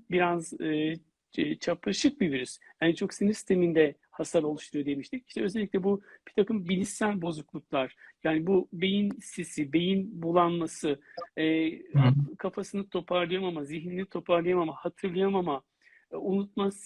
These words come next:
Speaker 1: belirtileri falan aslında çok net bir long covid belirtisi olabiliyor. Yine baş ağrısı, uyku bozuklukları, e, periferik bir takım, e, yani bu işte ellerde uyuşmalar, batma hisleri, karıncalanma hisleri ya da his kayıpları gibi. Mesela parmak ucunda his kayıplarımız.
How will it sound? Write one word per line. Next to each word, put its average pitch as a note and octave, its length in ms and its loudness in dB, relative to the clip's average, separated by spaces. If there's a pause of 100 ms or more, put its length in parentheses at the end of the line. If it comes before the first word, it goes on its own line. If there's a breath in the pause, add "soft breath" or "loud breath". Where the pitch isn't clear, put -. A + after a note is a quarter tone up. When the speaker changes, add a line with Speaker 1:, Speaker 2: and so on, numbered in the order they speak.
Speaker 1:
belirtileri F3 640 -2
falan G3 420 -2
aslında G3 360 -4
çok A3 300 -4
net G#3 420 -2
bir G3+ 260 -2 (280 soft breath)
long F#3 240 2
covid F#3+ 320 -2
belirtisi E3 380 -2
olabiliyor. D#3+ 560 -2 (240 soft breath)
Yine A3+ 260 0
baş A3 240 0
ağrısı, D3+ 540 0
uyku G3 300 -2
bozuklukları, D#3+ 800 -2 (500 loud breath)
e, D#3 300 4 (140)
periferik A3+ 460 2
bir G#3 80 -2
takım, G#3+ 500 -2
e, E2+ 140 -2
yani F3+ 440 2
bu G3 500 -2
işte G3 220 0
ellerde F#3+ 640 0
uyuşmalar, E3+ 720 -4
batma F3+ 340 -4
hisleri, E3 560 -6
karıncalanma F3+ 600 -2
hisleri E3 380 -8
ya F#3 80 0
da G3 60 -2
his C#4 280 0
kayıpları E3 500 -6
gibi. C#3+ 180 -10
Mesela F3 220 -10
parmak A3+ 340 0
ucunda G3 180 -4
his G#3+ 200 -4
kayıplarımız. D#3+ 640 -2